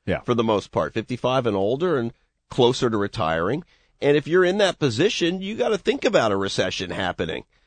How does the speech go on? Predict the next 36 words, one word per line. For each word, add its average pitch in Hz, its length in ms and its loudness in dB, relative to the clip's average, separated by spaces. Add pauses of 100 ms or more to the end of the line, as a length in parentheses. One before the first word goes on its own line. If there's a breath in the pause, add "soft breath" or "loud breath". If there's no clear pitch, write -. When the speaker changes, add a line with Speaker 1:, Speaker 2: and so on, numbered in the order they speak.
(180)
Speaker 2:
You 190 180 0
gotta 185 180 8
plan 240 400 2
for 82 340 -6
it. - 100 -16
It 143 160 0
may 120 260 0
not 117 180 0
happen 113 300 -2
this 170 220 0
year 196 160 4
or 156 60 2
next 170 260 -4
year, 202 140 2
whenever, 175 380 2
but 110 280 -2 (460)
what 131 240 0
it, 127 100 -2
what 131 120 2
does 135 120 0
a 139 60 -2
recession 147 420 0
mean? 175 200 4
It 107 80 -4
could 113 120 -4
certainly 143 320 0
mean 123 300 0 (160)
sluggish 113 720 2
stock - 380 0
market 117 320 -2
returns 107 480 0
or 98 80 0
poor 135 580 0
returns 113 560 -2
in 113 100 -2
your 98 300 -2